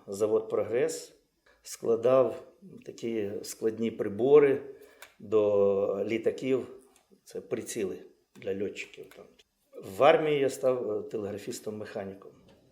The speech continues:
Бетонникопалубщик, ще така професія. Акумуляторник четвертого розряду. Е,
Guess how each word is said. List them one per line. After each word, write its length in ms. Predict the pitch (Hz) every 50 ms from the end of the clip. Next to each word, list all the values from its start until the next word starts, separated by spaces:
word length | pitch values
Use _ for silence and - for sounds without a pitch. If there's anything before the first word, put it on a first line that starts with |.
| _ _ _ _ _ _ _ _ _ _ -
Бетонникопалубщик, 1700 | 185 139 107 127 135 139 - 170 170 170 165 156 143 139 143 - - - - - 107 104 101 - - - - - - - - - - - - _ _ _ _ _ _ _ _ _ _ _ _ _ _ _ _ _
ще 220 | - - - 117 107
така 200 | 113 - - -
професія. 680 | - - 113 - - - 113 - - - - - - - _ _ _ _ _ _
Акумуляторник 1000 | - 127 123 - 131 131 131 135 151 147 - 151 135 139 135 131 131 - - - - - - -
четвертого 640 | - - 107 101 117 123 127 131 - 123 110 110 113
розряду. 560 | 110 104 98 101 101 95 92 92 92 90 - - - _ _ _ _ _ _ _ _ _ _ _ _ _ - - - _ _ _ _ - -
Е, 720 | 117 113 113 110 110 110 110 110 107 107 107 107 104 104